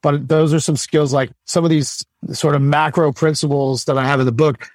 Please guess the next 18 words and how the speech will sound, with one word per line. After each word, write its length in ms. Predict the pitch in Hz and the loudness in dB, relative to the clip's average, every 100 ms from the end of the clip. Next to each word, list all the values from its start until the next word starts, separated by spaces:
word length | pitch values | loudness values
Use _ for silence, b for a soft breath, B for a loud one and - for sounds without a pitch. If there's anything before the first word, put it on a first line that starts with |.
| B | B
I 120 | - 165 | -2 0
had 120 | 151 | 2
to 60 | |
learn 260 | 135 143 143 | 2 2 2
those 200 | 135 123 | 0 -2
skills 460 | - 147 135 123 123 | -4 -2 -2 -2 -4
over 220 | 120 117 | -4 -4
time. 440 | - 160 135 131 _ | 0 0 0 -4 _
And 180 | 143 139 | -4 -2
I 80 | 135 | 0
learned 420 | 131 165 240 220 | 0 2 2 2
them 340 | 151 135 131 127 _ _ _ _ _ - | 2 -2 -6 -8 _ _ _ _ _ -2
by 340 | 147 143 139 | 2 2 0
failing, 920 | 127 - 165 185 165 156 135 131 123 - _ _ _ | -4 0 2 2 0 0 0 -2 -4 -10 _ _ _
by 180 | - 135 | -4 0
not 260 | 135 147 120 | 2 0 0
doing 300 | 147 147 117 | 0 0 -2
them. 160 | 95 | -6